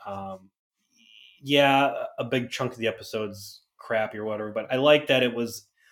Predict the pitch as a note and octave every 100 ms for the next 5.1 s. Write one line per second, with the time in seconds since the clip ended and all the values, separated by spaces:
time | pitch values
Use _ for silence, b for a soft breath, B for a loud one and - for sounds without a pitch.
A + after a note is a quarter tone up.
0 | _ _ A2 B2 C3 B2+ - A#2+ A#2 -
1 | G#2+ - A#2+ G#2 G#2 G2+ - G#2 G2+ G#2
2 | G2 G2+ G#2 G#2 G#2 G2+ G2+ G2 - A2
3 | G#2 - - A2 A2+ - G#2+ G#2+ G#2 -
4 | A2 G#2+ G2+ - - G#2+ G#2 G2+ - -
5 | -